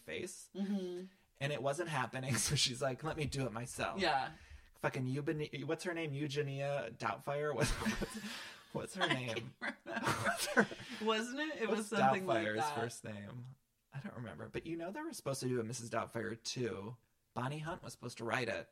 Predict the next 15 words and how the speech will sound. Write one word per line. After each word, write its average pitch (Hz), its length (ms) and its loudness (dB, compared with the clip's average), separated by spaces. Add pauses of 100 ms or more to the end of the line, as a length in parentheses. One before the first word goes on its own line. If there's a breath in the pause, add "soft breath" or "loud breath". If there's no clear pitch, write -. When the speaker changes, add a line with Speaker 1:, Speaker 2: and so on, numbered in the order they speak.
(120)
Speaker 1:
My 127 100 -2
Speaker 2:
Oh - 40 0
my 190 100 0
Speaker 1:
queen, 139 120 2
Bonnie 120 360 4
Speaker 2:
God. 139 60 2
Speaker 1:
Hunt, 131 200 0
was 117 80 -4
supposed 123 220 -4
to 127 80 -4
write 123 160 -2
Missus 120 240 -4
Doubtfire 110 340 -2
two. 147 260 -4
Speaker 2:
Wow. 151 560 -4